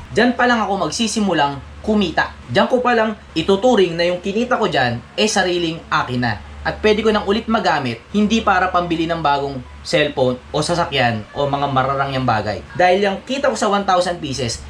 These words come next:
dahil sa prinsipyo ng cash flow, gagamitin ko ulit yan para gumawa ng bagong negosyo na naman. Ganun ko tinitignan ang negosyo, ang pera. Ang kada pera, kada pasok ng pera ay isang puhunan lang para mapalaki mo yung kung anong ginagawa mo ngayon.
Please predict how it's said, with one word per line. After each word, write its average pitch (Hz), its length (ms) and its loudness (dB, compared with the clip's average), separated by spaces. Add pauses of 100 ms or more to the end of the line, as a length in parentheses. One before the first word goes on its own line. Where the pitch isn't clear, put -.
dahil 180 320 4
sa 151 260 -2 (140)
prinsipyo 233 500 2
ng 220 140 2
cash 156 260 0
flow, 113 240 -4 (160)
gagamitin 247 560 2
ko 202 160 4
ulit 175 160 0
yan 117 320 -2
para 226 380 2
gumawa 165 560 0
ng 143 240 -6
bagong 156 400 0 (320)
negosyo 147 560 0
na 117 80 0
naman. 104 320 -4 (240)
Ganun 208 400 4
ko 214 160 2
tinitignan 165 560 -2
ang 143 160 -4
negosyo, 117 560 -2 (160)
ang 156 320 0
pera. 117 400 0 (240)
Ang 117 160 -2
kada 247 240 2
pera, 202 400 2
kada 147 240 -2
pasok 214 320 -2
ng 196 160 -2
pera 151 320 2
ay 151 160 -4
isang 240 320 -2
puhunan 196 560 0
lang 107 240 -2
para 190 240 2
mapalaki 180 480 0
mo 139 240 -4
yung 147 160 -8
kung 147 160 -2
anong 143 160 -4
ginagawa 120 480 0
mo 107 160 -2
ngayon. 98 240 -8